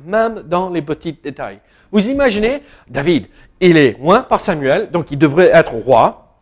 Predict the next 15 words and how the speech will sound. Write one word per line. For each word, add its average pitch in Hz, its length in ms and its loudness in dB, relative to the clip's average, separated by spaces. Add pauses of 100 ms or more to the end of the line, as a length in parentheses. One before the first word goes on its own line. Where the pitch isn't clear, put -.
(200)
Il 131 140 -10
n'est 107 80 -12
pas 160 120 -4
roi. 127 380 -2 (220)
Il 208 160 0
est 202 100 -4
appelé, 262 400 4
euh, 190 400 6
dans 180 140 2
la 170 80 2
cour, 233 300 4
euh, 175 120 4
euh, 151 920 2
du 143 200 -2
roi. 165 440 4